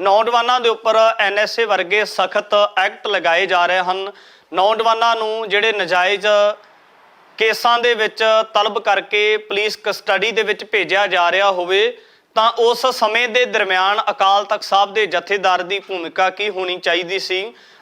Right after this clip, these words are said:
ਅਤੇ ਭੂਮਿਕਾ ਕਿਤੇ ਨਾ ਕਿਤੇ ਕਿਸ ਤਰ੍ਹਾਂ ਦੀ ਦੇਖਣ ਨੂੰ ਨਜ਼ਰ ਆ ਰਹੀ ਹੈ। ਸਿੱਖ ਉੱਘੇ ਪ੍ਰਚਾਰਕ ਭਾਈ ਹਰਜੀਤ ਸਿੰਘ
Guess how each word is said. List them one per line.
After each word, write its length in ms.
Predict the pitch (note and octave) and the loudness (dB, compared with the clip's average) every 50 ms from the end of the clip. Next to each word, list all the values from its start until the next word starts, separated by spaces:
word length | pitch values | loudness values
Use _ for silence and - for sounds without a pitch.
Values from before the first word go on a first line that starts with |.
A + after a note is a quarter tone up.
| _ - G#3 | _ 0 0
ਅਤੇ 240 | A3 - B3 B3 A#3+ | 0 0 0 0 -2
ਭੂਮਿਕਾ 520 | A#3+ A#3+ G#3+ G#3 F#3+ F3+ F3 - G3+ G3 | -2 -4 -8 -8 -6 -6 -4 -2 -2 -2
ਕਿਤੇ 320 | F#3 - F#3+ - - G3+ G3 | -2 -4 -8 -4 -2 -2 0
ਨਾ 100 | G3 F#3+ | 0 -2
ਕਿਤੇ 300 | - F#3 E3 G#3 G#3+ G#3+ | -4 -6 -4 -4 -4 -2
ਕਿਸ 220 | G#3+ G#3 F#3 F#3 | 0 -2 -2 -2
ਤਰ੍ਹਾਂ 240 | - G3 F#3 F#3 F3+ | -2 0 0 0 0
ਦੀ 120 | F3+ - | -2 -4
ਦੇਖਣ 380 | F3+ E3 F3+ E3+ F3 - G3 G3+ | -4 -2 -4 -4 -2 -6 -6 -6
ਨੂੰ 140 | G#3+ G#3+ G3 | -4 -4 -2
ਨਜ਼ਰ 260 | F3 D3+ D#3+ F3+ E3+ | -2 0 0 2 2
ਆ 120 | E3 D#3+ | 2 2
ਰਹੀ 200 | D#3+ E3+ F#3 F3+ | 0 0 -2 -2
ਹੈ। 100 | E3 C#3 - - - - - _ - | -4 -4 -6 -10 -20 -20 -20 _ -4
ਸਿੱਖ 300 | - B3 B3+ B3+ C4 C#4+ C#4+ - - | -2 0 0 0 -2 -4 -6 -6 -10
ਉੱਘੇ 220 | A3 F#3+ B3+ C4+ C4 | -6 -2 0 0 0
ਪ੍ਰਚਾਰਕ 800 | C4 B3+ A3+ G3+ - A3 G#3 G3+ G3+ G#3 G#3+ G3+ - A#3 A#3+ | 0 -2 -2 -2 0 0 2 2 2 0 0 -2 -2 -2 -2
ਭਾਈ 300 | A#3 A#3 A3+ G#3 G#3 G#3+ | 0 0 0 0 0 0
ਹਰਜੀਤ 380 | G#3 G3+ G3+ F#3+ E3+ G3 G#3+ G3+ | 0 0 -2 -2 -4 -6 -6 -4
ਸਿੰਘ 220 | - A#3+ A#3 A#3 | -4 -4 -4 -4